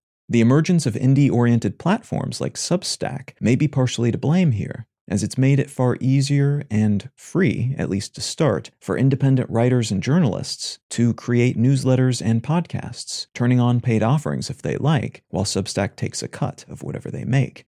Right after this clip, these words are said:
Even Substack, though, has apparently not been doing great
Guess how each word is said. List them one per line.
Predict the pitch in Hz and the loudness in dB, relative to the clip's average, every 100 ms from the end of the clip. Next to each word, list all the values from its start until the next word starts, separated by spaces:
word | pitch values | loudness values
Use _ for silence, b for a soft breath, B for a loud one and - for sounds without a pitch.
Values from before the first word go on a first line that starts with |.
| _ 113 | _ 0
Even | 127 160 160 | 2 4 2
Substack, | - 160 170 - 82 78 - | 0 -2 -2 -4 -4 -6 -8
though, | - - - - - | -8 -8 -10 -10 -4
has | 104 | -2
apparently | 160 131 156 139 143 | 0 0 2 2 4
not | 120 131 | 4 2
been | 120 117 | 2 4
doing | 104 110 113 107 | 4 4 4 2
great | 120 156 - - | 0 0 -2 -10